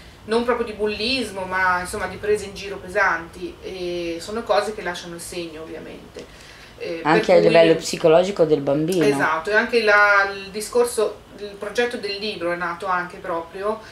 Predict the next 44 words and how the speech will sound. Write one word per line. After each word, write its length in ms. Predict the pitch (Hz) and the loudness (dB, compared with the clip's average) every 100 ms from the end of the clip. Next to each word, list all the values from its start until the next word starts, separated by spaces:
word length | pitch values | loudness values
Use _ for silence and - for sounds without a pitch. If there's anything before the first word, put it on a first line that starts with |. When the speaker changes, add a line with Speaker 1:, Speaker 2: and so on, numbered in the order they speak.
| - - | -20 -6
Speaker 1:
per, 180 | - 214 | 2 2
per 160 | 226 226 | 2 -2
me, 180 | 220 | -4
per 260 | 208 226 214 - | -2 -4 -4 0
dare 240 | 247 202 | 2 2
la 60 | 202 | 0
possibilità 420 | 214 240 233 202 | -6 -8 -2 -2
alle 100 | 202 | 0
mamme, 300 | 202 190 190 | -2 -2 -2
alle 80 | 180 | -6
famiglie 600 | 220 214 196 202 214 208 | -6 -6 -8 -6 -4 -4
di, 380 | 180 202 220 - - | -8 -8 -8 -8 -16
mm, 760 | 202 196 185 180 180 170 170 170 156 - - | -18 -16 -14 -12 -10 -10 -10 -12 -14 -16 -8
regalarlo, 560 | 196 202 202 214 185 | -4 0 4 4 4
ad 80 | 170 | 0
esempio, 480 | 170 190 180 170 165 | -6 -10 -8 -6 -4
a 100 | 180 | -4
una 160 | 180 185 | -6 -6
maestra 640 | 196 196 196 - 170 - - - - - | -6 -6 -8 -12 -10 -10 -12 -20 -20 -12
o 300 | - 180 196 | -6 -4 2
a, 580 | 185 185 185 175 175 170 | 4 4 4 2 0 -2
a 40 | |
una 160 | 180 180 | -4 -6
bidella 720 | 170 175 180 196 196 165 160 | -10 -4 0 0 -2 -4 -2
o 300 | 160 190 196 | -2 -4 -4
a 340 | 185 180 180 - | 0 2 0 -4
persone 440 | - 180 - 202 208 | -12 -16 -10 -8 -8
comunque 340 | 185 202 202 | -10 -12 -12
che 160 | 185 180 | -8 -4
ruotano 360 | 196 202 180 | 0 0 -2
intorno 360 | 175 175 175 170 | -10 -8 -10 -8
alla 100 | 165 | -12
figura 280 | - 175 170 | -12 -8 -8
del 120 | 165 | -8
bambino 380 | 170 175 185 175 | -12 -12 -10 -10
durante 320 | 170 170 175 | -8 -10 -10
la 100 | 175 | -10
sua 160 | - 226 | -8 -8
crescita, 440 | 165 165 - 214 | -8 -8 -10 -8
proprio 240 | 202 208 262 | -6 -6 -4
per 300 | 202 202 208 | -4 -4 -8
far 260 | - 208 | -10 -8
capire 440 | 202 208 214 208 233 | -8 -10 -6 -2 0
loro 500 | 180 185 208 226 | 0 0 2 2